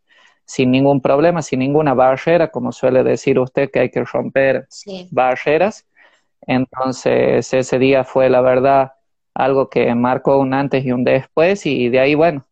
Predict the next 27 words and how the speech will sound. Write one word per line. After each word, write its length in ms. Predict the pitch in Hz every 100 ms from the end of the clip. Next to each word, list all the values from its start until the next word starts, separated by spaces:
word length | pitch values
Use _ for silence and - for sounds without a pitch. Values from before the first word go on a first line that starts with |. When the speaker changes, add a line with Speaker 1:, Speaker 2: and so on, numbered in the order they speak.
| _
Speaker 1:
tratando 540 | - 131 127 147 143 123
de, 300 | 123 120 120
de 180 | - 131
seguirle 440 | - 135 151 147
el 120 | 131
ritmo, 380 | 123 151 165 156
porque 260 | 135 123 -
la 80 | 127
verdad 380 | 127 131 135
que 380 | - 123 117 123 - _ _ _ _
la 320 | 196 131 120
seño 720 | - 135 135 131 127 123 165 156 _ -
Feliz 460 | - 135 135 156 151
es 100 | 135
alguien 380 | 135 135 139 127
que, 400 | 123 127 131 156 -
que 80 | 143
hay 100 | 147
que 100 | 151
seguirle 440 | - 143 160 165
el 100 | 156
ritmo, 380 | 135 160 185 170
porque 280 | 147 123 123
día 220 | 123 139
a 40 | 127
día 580 | 127 143 131 123 123 165 _ _ _
siempre 720 | - 135 135 - 123 120 139